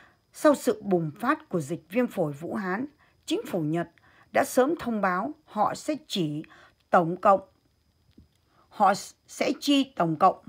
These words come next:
hai phẩy hai tỷ U S dollars để giúp các công ty trong nước rút khỏi Trung Quốc và quay trở lại Nhật Bản, đồng thời chi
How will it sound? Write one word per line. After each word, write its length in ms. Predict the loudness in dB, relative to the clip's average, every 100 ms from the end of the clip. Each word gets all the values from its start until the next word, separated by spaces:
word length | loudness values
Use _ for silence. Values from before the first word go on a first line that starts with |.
| -12
hai 260 | -2 -2
phẩy 260 | 2 0 0
hai 360 | -6 -4 -4
tỷ 520 | -2 -2 -2 -4 -8 -2
U 80 | -2
S 80 | -2 0
dollars 460 | 2 4 2 0 -6 _ -20 -20 _
để 220 | 4 4 4
giúp 200 | -2 -6 -4
các 200 | -4 0
công 180 | -2
ty 260 | -2 -6 -4
trong 220 | -2 0
nước 160 | 2 0 -2
rút 200 | -4 -4
khỏi 260 | -4 -4 -4
Trung 160 | -8 -6
Quốc 220 | -2 -4 -6 -20 -18 -2
và 300 | 2 2 -2 -2
quay 260 | 0 0 -2
trở 160 | -4
lại 220 | -4 -6 -4
Nhật 220 | -6 -4
Bản, 320 | -8 -6 -12 -16 _ _ _ -20 -8
đồng 200 | 2 2
thời 320 | 4 4 4 2
chi 280 | 0 0